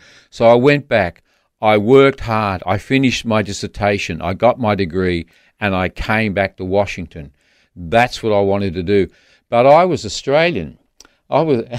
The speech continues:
<laughs> and as a friend said to me, uh, a southern accent, he said, "You're never going to get a job in this town, boy, for four reasons. One, uh,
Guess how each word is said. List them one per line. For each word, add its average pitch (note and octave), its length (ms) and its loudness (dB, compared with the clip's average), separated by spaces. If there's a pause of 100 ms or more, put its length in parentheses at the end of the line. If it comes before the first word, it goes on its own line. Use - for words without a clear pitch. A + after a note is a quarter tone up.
(200)
<laughs> - 320 -12
and B2 160 0
as B2 120 -2
a B2 60 0
friend D#3 340 -4
said C#3 240 2
to A#2 60 -2
me, F#2 240 -4 (340)
uh, G#2 360 2
a G#2 160 -2
southern A#2+ 360 0
accent, G#2+ 360 -2
he G#2 120 -2
said, G#2+ 240 2
"You're A#2 120 2
never D3+ 240 4
going D3 240 4
to A#2+ 60 0
get B2+ 180 4
a G2 80 0
job C3+ 400 4
in F#2+ 100 0
this F#2 220 -6
town, G#2+ 340 -2
boy, A#2+ 420 6 (260)
for G2 300 2
four D3 320 4
reasons. A2 560 -2
One, C#3 540 0 (420)
uh, E2+ 440 -2